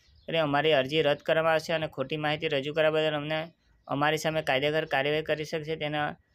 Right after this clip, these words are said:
અમને ખબર છે અને તેનો અમે નોંધ લઈ થયેલ છે. આટલું વાંચન કરીને નીચે ટિક કરી દેવાનું મિત્રો,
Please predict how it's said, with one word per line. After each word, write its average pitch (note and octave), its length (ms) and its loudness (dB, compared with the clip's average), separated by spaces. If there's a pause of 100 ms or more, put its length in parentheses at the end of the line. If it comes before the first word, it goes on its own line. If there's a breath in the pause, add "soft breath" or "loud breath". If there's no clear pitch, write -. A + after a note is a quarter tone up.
(260 soft breath)
અમને D3 400 -2
ખબર D#3 340 0
છે D#3 140 -4
અને D3+ 180 -2
તેનો D3+ 240 -4
અમે D3 260 -6
નોંધ C#3+ 280 -2
લઈ D3 220 0
થયેલ D#3 340 0
છે. - 220 -12 (580 soft breath)
આટલું F#3+ 280 0
વાંચન F#3 360 2
કરીને F#3 360 2
નીચે F3 280 0
ટિક D#3+ 340 -4
કરી F#3+ 180 4
દેવાનું G3 260 2
મિત્રો, G#3 260 -2